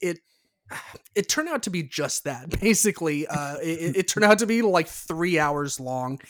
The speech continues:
and we got done with it, and we were, like, exhausted, and we were like, "How was, was that even good?" Like, we, we just, we just kinda rambled,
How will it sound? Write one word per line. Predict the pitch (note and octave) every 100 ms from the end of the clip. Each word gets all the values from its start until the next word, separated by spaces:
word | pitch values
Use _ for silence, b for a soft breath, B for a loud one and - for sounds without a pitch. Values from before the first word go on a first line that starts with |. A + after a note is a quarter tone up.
| B B B -
and | D#3+ D3+ D3 D#3
we | G3
got | A3 F#3+
done | F3 F3
with | F3 E3+
it, | E3+
and | D#3
we | D#3+
were, |
like, | D#3+ D3+
exhausted, | D3 C#3 C#3+ D#3 - E3+
and | E3 D3
we |
were | D3+
like, | D3+ C3+ C#3 -
"How | - - F#3
was, | F3+ - -
was | F3+ D#3+
that | F3 G#3+
even | A#3 A#3
good?" | F#3+ G#3+
Like, | A3 F#3+
we, | F#3+ F#3+
we | G3+ F#3+
just, | G3 - - _ -
we | F3+ _ _ - - A#3
just | B3
kinda | - A#3
rambled, | D#3+ D3 E3+ F3 F3+ F3